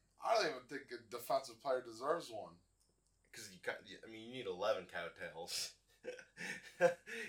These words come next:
Speaker 2: If you're gonna go that route, man.
Speaker 1: Yeah, I thi-, I think that's what it's gonna be.
Speaker 2: Yeah, the entire defense
Speaker 1: Look,
Speaker 2: gets that last
Speaker 1: whole
Speaker 2: one.
Speaker 1: defense gets a goddamn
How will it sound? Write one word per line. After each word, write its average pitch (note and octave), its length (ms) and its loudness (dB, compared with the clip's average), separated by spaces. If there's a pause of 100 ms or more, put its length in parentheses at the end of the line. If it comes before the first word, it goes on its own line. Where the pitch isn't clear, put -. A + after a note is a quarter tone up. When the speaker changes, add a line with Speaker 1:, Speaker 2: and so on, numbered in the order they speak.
Speaker 2:
If - 400 -6
you're C3+ 120 2
gonna A#2+ 100 -2
go A2 140 -2
that A#2 260 4
route, - 360 -2
man. F2+ 360 -8 (460)
Speaker 1:
Yeah, B2 200 8 (200)
I B2+ 60 2
thi-, B2+ 260 -2 (200)
I C3 140 12
think C#3+ 200 -4
that's B2+ 200 4
what B2 140 0
it's - 80 -16
gonna C3+ 160 -10 (100)
be. D#3+ 200 -10 (120)
Speaker 2:
Yeah, G2 360 4 (440)
the G#2+ 140 -6
entire G#2+ 340 6
defense F#2 580 -8
Speaker 1:
Look, F3+ 280 4
Speaker 2:
gets G#2 160 -4
that - 140 2
last F#2 160 4
Speaker 1:
whole G3+ 280 12
Speaker 2:
one. - 120 4
Speaker 1:
defense E3+ 520 6
gets C#3+ 240 -4
a A#2+ 40 -6
goddamn C3+ 500 8